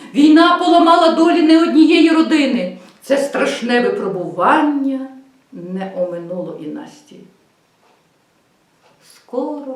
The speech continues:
казка мовиться, та не скоро діло робиться. Так і в житті. Не могла Настя не зустрітися зі своїм чоловіком.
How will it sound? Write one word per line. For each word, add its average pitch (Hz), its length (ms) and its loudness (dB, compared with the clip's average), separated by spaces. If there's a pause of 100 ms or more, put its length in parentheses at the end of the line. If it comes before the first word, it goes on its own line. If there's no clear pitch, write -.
казка 220 580 -12
мовиться, 190 1000 -16 (1000)
та 262 160 -18
не 240 80 -12
скоро 240 440 -10
діло 185 360 -10
робиться. - 600 -14 (640)
Так 370 260 -8
і 190 80 -10
в - 60 -14
житті. - 400 -20 (640)
Не 233 160 -8
могла 247 380 0
Настя 214 400 -6
не 202 140 -10
зустрітися 190 560 -12
зі 175 80 -20
своїм 185 360 -12
чоловіком. 180 680 -14